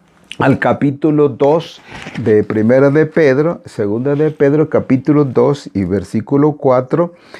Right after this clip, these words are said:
donde dice, "Porque si Dios no perdonó a los ángeles cuando pecaron, sino que los arrojó al infierno y los entregó a fosas de tinieblas". Esta palabra está en el, en el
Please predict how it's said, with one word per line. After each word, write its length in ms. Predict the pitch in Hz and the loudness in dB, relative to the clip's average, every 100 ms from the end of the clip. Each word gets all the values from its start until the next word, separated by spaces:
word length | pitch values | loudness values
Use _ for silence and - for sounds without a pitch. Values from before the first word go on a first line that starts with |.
| - _ | -20 _
donde 360 | 101 123 113 120 | 0 2 4 2
dice, 320 | 156 147 139 | 2 2 -4
"Porque 640 | - 156 147 123 - 131 | -2 0 0 -2 -4 -4
si 180 | - 123 | -2 -4
Dios 320 | 131 208 247 | 2 4 4
no 280 | 220 220 220 | 2 -2 -2
perdonó 500 | 185 147 127 127 139 | -4 -2 -4 -2 -2
a 40 | 139 | -2
los 220 | 127 - | -4 -4
ángeles 460 | 131 123 123 120 _ - - - | -6 -6 -8 -10 _ -20 -20 -2
cuando 400 | 127 117 117 117 | 0 2 0 -2
pecaron, 520 | 110 - 156 160 160 | -4 0 0 0 -4
sino 420 | - 131 110 117 | -6 -6 -6 -8
que 160 | - 110 | -6 -4
los 240 | 107 - | -6 -6
arrojó 640 | 104 101 101 - 139 160 - - | -6 -6 -8 0 2 2 -2 -2
al 200 | 139 131 | 0 2
infierno 1040 | 117 107 104 - 214 254 180 151 156 151 _ _ _ | -2 -4 -8 -2 2 2 2 -2 -4 -6 _ _ _
y 140 | - 135 | -4 -2
los 280 | 123 113 110 | -2 -4 -4
entregó 800 | 107 107 104 104 123 170 - _ - | -2 -2 0 2 4 2 0 _ -2
a 180 | 120 113 | -2 -2
fosas 800 | - - 220 254 247 202 165 120 123 | -16 -2 2 2 0 -8 -8 -10 -6
de 200 | 175 208 | -4 -4
tinieblas". 1120 | _ 165 156 165 226 208 139 104 80 - _ - _ _ _ | _ -10 -6 -2 0 2 2 0 -4 -10 _ -20 _ _ _
Esta 580 | 107 110 104 - 120 110 | -6 -4 -6 -2 -2 0
palabra 540 | 110 107 135 160 113 | 0 2 2 2 2
está 420 | 104 - 113 113 | 0 -4 -4 -2
en 140 | 113 110 | -2 -2
el, 340 | 107 104 101 113 | -2 -2 -4 -8
en 220 | 110 101 | -6 -4
el 240 | 95 95 | -2 -2